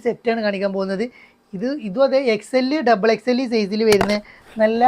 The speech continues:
അടിപൊളി ക്വാളിറ്റിയിൽ വരുന്ന സൂപ്പർ മസ്ലിൻ സെറ്റ് ട്ടാ. ഫോർട്ടി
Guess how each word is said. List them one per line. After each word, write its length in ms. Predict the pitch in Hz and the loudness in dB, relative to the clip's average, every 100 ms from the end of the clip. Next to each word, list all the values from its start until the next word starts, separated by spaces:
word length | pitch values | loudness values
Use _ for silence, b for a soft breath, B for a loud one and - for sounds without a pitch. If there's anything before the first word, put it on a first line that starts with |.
| 240 | 4
അടിപൊളി 640 | 185 185 285 220 254 247 254 - | 2 -2 -2 -2 0 0 0 0
ക്വാളിറ്റിയിൽ 600 | 226 220 226 196 262 247 269 | 6 6 6 0 -2 0 2
വരുന്ന 220 | 226 220 - | 2 0 -8
സൂപ്പർ 520 | 233 190 _ _ 311 311 240 | -12 -12 _ _ -2 0 -2
മസ്ലിൻ 320 | 208 202 214 | -4 -8 -8
സെറ്റ് 180 | 196 180 175 | -8 -8 -10
ട്ടാ. 80 | 170 b b b _ | -10 b b b _
ഫോർട്ടി 380 | 220 233 - 277 | 0 2 2 0